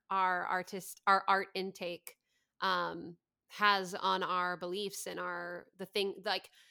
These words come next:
we don't even realize, you know, just by, like, what we watch on Netflix or, like, the, the songs in our headphones. I think exactly what you're saying, especially when you're so impressionable, you know,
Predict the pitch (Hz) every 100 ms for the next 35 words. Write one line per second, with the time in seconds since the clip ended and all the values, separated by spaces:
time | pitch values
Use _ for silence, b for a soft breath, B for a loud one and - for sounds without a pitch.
0 | b b b b b _ - 208 262 277
1 | 247 220 196 196 233 139 - - 196 -
2 | - 196 180 175 185 190 - 226 220 220
3 | 196 190 180 196 185 185 190 214 202 180
4 | 190 - 185 - - 180 180 175 _ 185
5 | 190 190 180 180 180 - - 190 196 -
6 | 202 202 190 185 190 196 254 190 180 175
7 | 175 180 - 190 202 185 175 202 226 196
8 | 165 180 202 196 185 202 - - - -
9 | 302 269 - 208 180 165 165 185 196 _
10 | 202 202 202 208 196 - - 202 220 185
11 | - 190 202 196 180 170 175 175 175 190
12 | 185 190 180 175